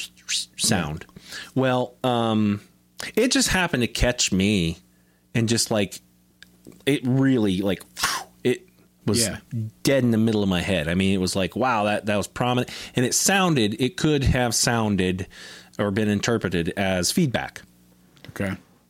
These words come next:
Speaker 1: It wasn't real long, but it was there. And I said, "Well, we should probably do that part again." Like, it's, like, literally would have been two bars.
Speaker 2: Yeah.
Speaker 1: Uh,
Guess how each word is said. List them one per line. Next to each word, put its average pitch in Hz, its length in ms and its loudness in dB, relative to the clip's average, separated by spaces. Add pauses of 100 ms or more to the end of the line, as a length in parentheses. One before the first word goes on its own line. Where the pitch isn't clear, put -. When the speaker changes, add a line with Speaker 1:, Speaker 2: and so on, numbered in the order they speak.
(180)
Speaker 1:
It 120 80 0
wasn't 160 340 0
real 156 240 2
long, 120 320 2
but 110 120 0
it - 80 -2
was 135 180 0
there. 92 280 0 (640)
And 117 520 2 (260)
I 117 880 0
said, 107 500 0 (100)
"Well, 127 200 2
we 127 120 2
should - 220 -4
probably 120 1000 0 (680)
do 127 300 4
that 117 400 0
part 95 380 -2
again." 80 440 -2 (460)
Like, 113 160 0
it's, 110 180 -2 (240)
like, 104 280 0
literally 123 500 2
would 98 80 2
have 92 60 0 (100)
been 82 60 -6
two 92 180 2
bars. 65 520 -4
Speaker 2:
Yeah. 98 200 -4 (580)
Speaker 1:
Uh, 110 540 2